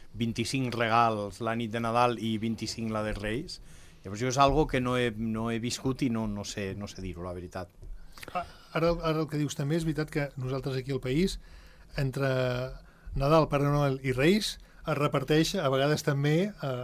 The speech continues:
Speaker 2: no direm la despesa, no? Però cada família no és que tingui la seva creença, però dius, «Mira, és més adequat fer-ho per al Pare Noel que no pas per Reis», no? Reis ho celebres, però d'una altra manera.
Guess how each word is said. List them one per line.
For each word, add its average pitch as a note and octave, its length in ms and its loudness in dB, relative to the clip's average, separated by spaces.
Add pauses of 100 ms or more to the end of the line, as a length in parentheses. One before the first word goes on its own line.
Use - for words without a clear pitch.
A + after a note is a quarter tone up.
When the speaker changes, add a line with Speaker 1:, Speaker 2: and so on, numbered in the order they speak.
(140)
Speaker 2:
no C#3 180 0
direm C3+ 240 2
la B2+ 140 0
despesa, D3 420 6
no? D#3+ 140 4
Però C#3 180 0 (300)
cada C#3+ 180 4
família D#3 540 4 (380)
no B2+ 120 -6
és - 80 -10
que B2+ 80 -2
tingui C3+ 240 -4
la B2+ 80 -4
seva C3 160 0
creença, D3 460 2
però D3 100 2
dius, C3+ 160 2
«Mira, C#3+ 220 2
és C3 100 -2
més D#3 160 4
adequat D#3 380 4
fer-ho C#3 240 2
per C#3 100 2
al C3 140 4
Pare C3+ 180 0
Noel E3+ 240 6
que E3+ 80 0
no D3+ 80 2
pas D3+ 160 0
per C#3+ 160 2
Reis», B2 320 0
no? E3+ 200 -4 (880)
Reis B2+ 180 -4
ho C3+ 80 -4
celebres, E3 560 6
però C3+ 240 0
d'una C3 240 -4
altra C3+ 160 -2
manera. A#2 380 -4